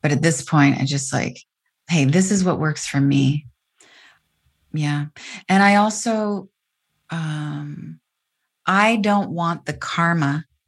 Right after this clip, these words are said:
of giving anybody advice anymore. I wish I would never have given any counsel or <laughs> advice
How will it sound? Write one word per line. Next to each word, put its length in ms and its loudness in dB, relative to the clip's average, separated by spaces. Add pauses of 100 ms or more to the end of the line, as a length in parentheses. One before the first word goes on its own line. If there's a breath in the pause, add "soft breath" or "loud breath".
(120)
of 100 -4
giving 400 -2
anybody 640 0
advice 680 -4
anymore. 500 -6
I 60 -4
wish 220 2
I 80 2
would 200 0
never 460 4
have 200 -2
given 280 -2
any 220 -4
counsel 480 -6
or 100 0
<laughs> 40 -
advice 480 0